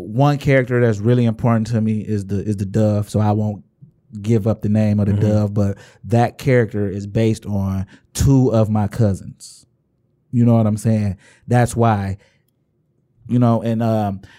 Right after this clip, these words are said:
Speaker 1: the, the, the titles are, like, the titles of the, uh, the chapters or whatever are things that, like, okay, so When Doves Cry,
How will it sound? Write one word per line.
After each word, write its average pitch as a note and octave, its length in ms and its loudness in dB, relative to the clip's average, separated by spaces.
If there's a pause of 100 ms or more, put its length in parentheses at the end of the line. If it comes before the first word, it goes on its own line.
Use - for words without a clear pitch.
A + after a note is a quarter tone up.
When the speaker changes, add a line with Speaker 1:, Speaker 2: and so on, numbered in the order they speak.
(140)
Speaker 1:
the, A2 160 2
the, G2 320 0
the G2 100 -2
titles A2+ 500 2
are, G2+ 380 -2
like, G2 300 -4 (420)
the G2+ 120 -6
titles A2+ 420 2
of G#2 160 -2
the, G#2+ 120 -4
uh, G2 500 0 (840)
the A2+ 140 -4
chapters A#2 640 -2 (480)
or G#2 140 2
whatever G#2 420 0
are F#2+ 180 -2
things G2 540 -2
that, F#2 240 -10
like, F2+ 200 -12
okay, G2 320 -4
so F#2+ 360 -8 (120)
When A2 300 -2
Doves G2+ 360 -2
Cry, G2+ 400 -4